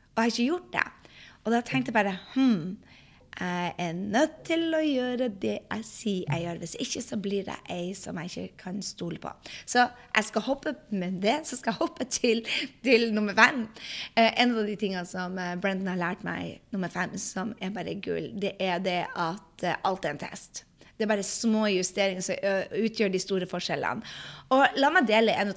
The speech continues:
de kjempetabbene Brendan gjorde, eh, som han, vi holdt på, vi bare, vi, vi i gjengen så sier vi bare hashtag transformation week. <laughs> Og han har noe som heter Transformation Week, for han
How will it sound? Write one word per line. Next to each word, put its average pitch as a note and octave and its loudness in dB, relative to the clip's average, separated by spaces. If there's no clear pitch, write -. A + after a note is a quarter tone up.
de F3 -2
kjempetabbene A#3+ 0
Brendan F#3+ -2
gjorde, F#3 0
eh, E3+ -2
som G3 -2
han, F3+ 0
vi A3+ 4
holdt G#3+ 0
på, F#3+ 0
vi A#3+ 6
bare, G#3 8
vi, C4 6
vi C#4+ 4
i A#3 4
gjengen A#3 6
så - -6
sier A#3 2
vi G#3 0
bare G#3 6
hashtag B3+ 8
transformation B3 6
week. G#3+ 4
<laughs> - -10
Og B3 10
han C#4 6
har E4 8
noe A3 2
som A#3 4
heter A3 2
Transformation G#3 -2
Week, F#3 -6
for G3 0
han G#3+ -4